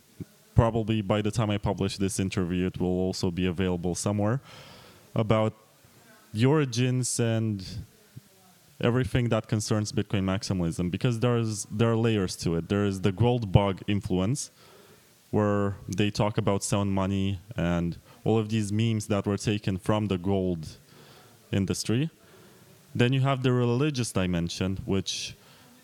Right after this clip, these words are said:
relates, I think, more to the Old Testament and the Ten Commandments and how you should conduct yourself to be a true Bitcoiner. You should only hold Bitcoin, you should only hold your Bitcoin in cold storage, you should only use these products because these are the only good ones.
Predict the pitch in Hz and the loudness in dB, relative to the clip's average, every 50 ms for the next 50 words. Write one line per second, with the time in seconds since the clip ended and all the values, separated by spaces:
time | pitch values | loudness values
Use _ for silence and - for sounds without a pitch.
0 | - - 117 117 113 117 123 139 135 - 147 131 127 - - 131 123 - 123 120 | -8 -2 0 0 2 2 2 0 0 0 -2 -2 -2 0 -2 -2 -2 -2 -2 0
1 | 120 123 127 123 117 - - - - 120 117 113 110 110 110 110 110 110 110 98 | 0 0 0 0 -2 -6 -6 -4 -2 0 2 2 2 0 0 0 0 0 -2 -4
2 | 92 92 - - 117 117 120 120 - - 117 110 - - 107 95 90 82 82 82 | -8 -8 -2 0 0 0 0 0 -2 -2 -2 -2 -2 -4 -2 0 0 0 0 -2
3 | 82 - - - - - - - - - 95 98 95 98 98 95 90 85 - - | -4 -6 -12 -16 -18 -20 -20 -10 -6 -2 -2 0 0 0 -2 -2 -4 -6 -8 -12
4 | - - 101 104 - - 120 107 110 - 117 104 104 101 104 101 92 95 90 85 | -6 -2 -2 -2 0 0 -2 -2 0 0 0 0 0 0 0 -2 -2 -2 -2 -2
5 | 87 - - - - - - - - - - - - - - - - - - 101 | -2 -4 -6 -10 -12 -16 -20 -20 -20 -20 -20 -20 -20 -20 -20 -20 -12 -6 -2 -2
6 | 98 95 92 98 107 104 107 107 107 110 107 - - 101 - - 120 104 101 104 | -2 -2 0 0 0 2 2 2 0 0 -2 -2 -4 -6 -4 -2 -2 0 2 0
7 | 110 - - 113 107 101 - - 104 98 95 92 - - 104 92 98 101 101 95 | 0 0 -2 -2 -2 -2 -2 -2 -2 -2 -2 -2 -2 -4 -4 -2 0 0 0 -2
8 | - - - 104 95 87 104 98 - - 101 92 87 85 82 80 92 - - - | -2 -2 -4 -2 0 0 -2 -2 -2 -2 -2 0 0 0 -2 -4 -4 -8 -14 -20
9 | - - - 107 101 - 117 104 110 110 110 107 101 - 107 104 95 87 - 110 | -12 -6 -2 -2 0 0 0 0 2 2 0 0 0 0 0 0 0 0 -2 -4
10 | - - - - 110 110 107 104 104 98 - 107 101 101 104 101 98 107 107 101 | -4 -4 -2 0 0 0 0 0 -2 -2 -2 -2 0 0 0 0 0 0 -2 0
11 | 92 95 101 95 85 104 101 - - 104 98 98 95 98 - - 104 101 - - | 0 0 0 0 0 -2 -2 -2 0 0 0 0 0 -2 -2 0 0 0 -2 -2
12 | - 110 107 101 98 98 98 90 87 - - - - - - - 110 98 107 107 | 0 0 2 2 2 0 0 -2 -4 -10 -16 -18 -20 -12 -6 -4 -2 0 2 2
13 | 107 107 107 104 104 104 107 104 98 92 113 123 135 127 - - - 120 104 98 | 2 2 2 2 2 2 0 0 0 0 0 0 0 0 -2 0 0 0 2 2
14 | 95 92 92 - - - 90 90 - 104 95 87 92 104 107 104 98 107 98 92 | 0 0 -2 -2 -4 -6 -6 -2 -2 -2 -2 0 0 -2 0 0 0 0 0 0
15 | 90 101 98 101 101 95 87 98 113 113 110 101 101 95 95 92 98 - - | 0 0 0 0 0 0 0 0 0 0 0 0 0 0 0 0 -2 -4 -6